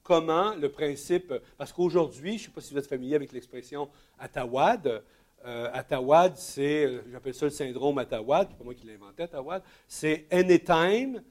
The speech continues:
any, Atawad, any, anywhere, any device. Ben, aujourd'hui, on peut voir des films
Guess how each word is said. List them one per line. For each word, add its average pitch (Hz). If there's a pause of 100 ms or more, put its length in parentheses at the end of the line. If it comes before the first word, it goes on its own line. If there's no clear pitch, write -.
(600)
any, 190
Atawad, 135 (140)
any, 185 (180)
anywhere, 180 (240)
any 170
device. 127 (220)
Ben, 127
aujourd'hui, 170
on 147
peut 143
voir 170
des 160
films 156